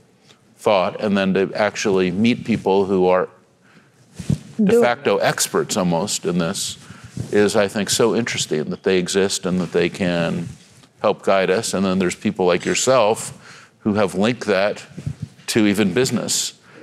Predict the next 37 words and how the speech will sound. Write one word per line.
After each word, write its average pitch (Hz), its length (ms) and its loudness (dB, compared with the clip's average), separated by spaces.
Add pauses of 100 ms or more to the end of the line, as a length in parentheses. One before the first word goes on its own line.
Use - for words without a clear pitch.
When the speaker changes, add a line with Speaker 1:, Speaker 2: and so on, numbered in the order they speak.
(140)
Speaker 1:
You 98 100 -2
know, 92 200 2
like, 95 280 0
I 113 140 2
have 117 180 0
several 117 320 2
apps 107 360 0
on 101 120 0
my 95 140 2
phone 104 580 0 (440)
that 95 140 2
are 98 80 2
meditation 107 640 0
apps. - 440 -4 (360)
Even 107 300 2
my 95 220 2
watch, 95 640 0 (420)
uh, 92 360 4
that 92 140 2
I 90 100 2
wear, 92 260 4
like 87 220 2
this 90 180 0
one 90 160 0
that 82 120 -2
you 98 100 2
have, 127 580 0 (340)
there's 98 220 2
a 98 60 2
button 110 580 0
where 95 520 4
it - 520 -6
turns 107 320 0
into 98 200 4
a 90 40 2
meditation 95 800 0
mode. 98 420 2